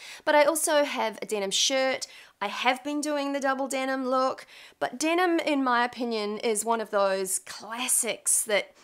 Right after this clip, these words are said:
we all need. We, whether you wear skirts or jeans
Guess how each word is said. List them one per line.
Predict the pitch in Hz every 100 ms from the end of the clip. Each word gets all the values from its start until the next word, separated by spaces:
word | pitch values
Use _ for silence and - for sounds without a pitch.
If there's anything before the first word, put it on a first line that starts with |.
| - -
we | 262 262
all | 294 302
need. | 302 240 214 165 165
We, | 202 226 -
whether | 240 254 240
you | 226 214
wear | 196
skirts | - - 302 277 277 - -
or | 202
jeans | 180 277 277 269 269 277 277